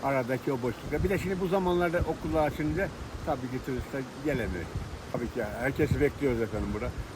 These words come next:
Başımızın üstünde yeri var hepsinin. E, artı, e, buranın halkı misafirperverdir. E,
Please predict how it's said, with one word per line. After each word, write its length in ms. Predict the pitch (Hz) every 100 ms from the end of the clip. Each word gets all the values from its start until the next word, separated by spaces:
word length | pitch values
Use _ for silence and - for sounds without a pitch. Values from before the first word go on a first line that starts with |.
| - - -
Başımızın 520 | 151 165 156 151 156
üstünde 280 | 143 - 156
yeri 300 | 151 151 139
var 140 | 123
hepsinin. 440 | 151 - - 135 139 - - - - - - - - 131
E, 40 | 131 139
artı, 280 | 175 170 196
e, 80 | 175 165 160 156 151 151 147
buranın 280 | 170 180 175
halkı 340 | 147 160 - 170 156
misafirperverdir. 920 | - 165 160 147 147 139 131 104 120 - - - - - - - - - - - - - 123
E, 360 | 120 120 120